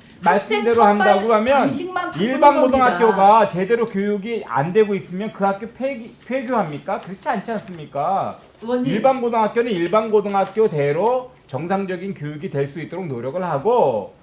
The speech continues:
Speaker 1: 자사고는 자사고의 장점들을 그대로 살리고, 여기서 부족한 것들을 보완을 해나가야죠.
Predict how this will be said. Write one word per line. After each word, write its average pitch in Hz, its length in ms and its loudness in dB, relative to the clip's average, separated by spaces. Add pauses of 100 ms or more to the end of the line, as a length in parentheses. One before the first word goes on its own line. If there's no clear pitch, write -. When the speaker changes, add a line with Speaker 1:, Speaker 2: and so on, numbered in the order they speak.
(400)
Speaker 1:
자사고는 240 640 -4
자사고의 220 560 -2
장점들을 196 540 -6
그대로 175 260 -8
살리고, 262 640 -4 (440)
여기서 226 400 0
부족한 226 340 -4
것들을 214 300 -6
보완을 226 440 0
해나가야죠. 175 880 -2